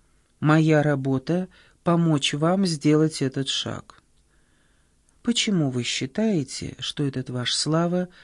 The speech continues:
не мог покончить с собой? Ведь, если не ошибаюсь, он уже предпринимал подобную попытку полгода назад в Италии. Там несчастный случай был.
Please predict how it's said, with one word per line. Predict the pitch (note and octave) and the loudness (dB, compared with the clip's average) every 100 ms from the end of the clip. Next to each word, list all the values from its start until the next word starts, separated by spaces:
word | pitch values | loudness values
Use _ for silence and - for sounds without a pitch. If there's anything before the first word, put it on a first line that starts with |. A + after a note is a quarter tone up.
| - - | -12 0
не | D#3+ | 2
мог | D#3 E3 - | 2 0 -2
покончить | D#3+ C#3+ C3 C3 B2+ - | -6 -4 -4 -4 -6 -6
с | |
собой? | - B2+ B2 - - _ _ _ _ _ _ _ - | -4 -6 -6 -12 -14 _ _ _ _ _ _ _ -8
Ведь, | C3+ D3+ | -6 0
если | F3 E3+ D#3 | 0 0 -2
не | D3 D#3 | 0 2
ошибаюсь, | D3+ - B2+ A#2 A2+ A#2 D#3+ - - _ _ - - - | 0 0 -2 -4 -4 -6 -8 -10 -14 _ _ -20 -20 -2
он | D#3+ D#3+ | 2 2
уже | D3+ D3+ D3 | 2 2 2
предпринимал | C#3 D#3+ D#3 - D#3+ E3+ A3 C#4+ | 2 0 -2 -2 0 2 4 2
подобную | - C#3 B2 B2 B2 B2 | 2 0 0 -2 -2 -2
попытку | - B2+ F3+ F#3+ - G3+ G3+ - _ _ | -2 -4 -2 -4 -4 -4 -4 -6 _ _
полгода | G3+ G#3 F#3 G3 F3 | 0 2 4 2 4
назад | F3+ G3 F3 C#3+ A#2 - - | 2 2 2 0 0 -4 -14
в | - E3+ | -4 -2
Италии. | G3+ C3+ A#2+ G#2 F#2+ - _ _ _ _ _ _ _ _ _ _ _ _ _ _ - | -2 -2 -4 -6 -12 -16 _ _ _ _ _ _ _ _ _ _ _ _ _ _ -6
Там | C#3+ C#3 D3+ | 0 2 2
несчастный | D#3+ F3 - C#3+ C#3 F3+ | 2 2 2 0 0 0
случай | F3+ - D3+ - D#3+ | 0 0 0 0 -2
был. | C#3+ D3+ D#3 | 0 -2 -2